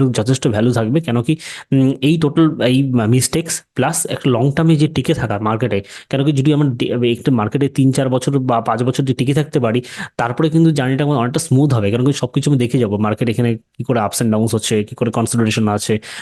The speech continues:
কতটা ডাউন যেতে পারে, সেটা আমাদের সাইকোলজি, সাইকোলজি কি থাকা থাকে বা, উম, আমাদের টেম্পারমেন্ট কি থাকে, সবকিছু আমরা বুঝবো তখনই যখন আমরা লং টার্ম টিকে থাকতে পারবো। তো আমি highly রিকমেন্ড করবো এই ভিডিওটা পরে যদি কেউ যদি ওই ভিডিওটা না দেখে থাকো, definitely দেখো, যথেষ্ট ভ্যালু থাকবে। তো ভিডিওটা এখানেই রাখছি।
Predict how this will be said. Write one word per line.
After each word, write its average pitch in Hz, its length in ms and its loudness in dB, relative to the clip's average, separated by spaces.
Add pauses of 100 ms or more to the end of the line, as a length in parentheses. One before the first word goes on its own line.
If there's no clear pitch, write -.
কতটা 127 240 0
ডাউন 113 220 0
যেতে 113 180 0
পারে, 110 200 2
সেটা 123 200 -2
আমাদের 123 260 0
সাইকোলজি, 120 460 0 (300)
সাইকোলজি 120 380 2
কি 120 200 -2
থাকা 113 320 0
থাকে 113 320 -2
বা, 107 140 0 (380)
উম, 123 280 2
আমাদের 123 240 2
টেম্পারমেন্ট 127 460 0
কি 123 80 0
থাকে, 107 280 -2
সবকিছু - 420 -4
আমরা 147 140 4
বুঝবো 120 380 0 (220)
তখনই 123 280 0
যখন 123 200 -2
আমরা 117 220 0
লং 110 160 0
টার্ম 117 160 -2
টিকে 113 180 -2
থাকতে 107 220 -4
পারবো। 95 220 0 (420)
তো 143 80 0
আমি 135 140 2
highly 117 280 2 (100)
রিকমেন্ড 131 300 0
করবো 139 140 2
এই 123 80 4
ভিডিওটা 117 240 2
পরে 120 200 -2
যদি 120 140 0
কেউ 123 200 2
যদি 123 100 2
ওই 113 220 0
ভিডিওটা 123 260 0
না 110 160 0
দেখে 123 180 0
থাকো, 117 180 0 (140)
definitely 139 380 0
দেখো, 160 140 -4 (240)
যথেষ্ট 151 280 0
ভ্যালু 107 240 0
থাকবে। 92 180 -6 (420)
তো 147 120 0
ভিডিওটা 139 220 2
এখানেই 139 200 0
রাখছি। 113 180 -2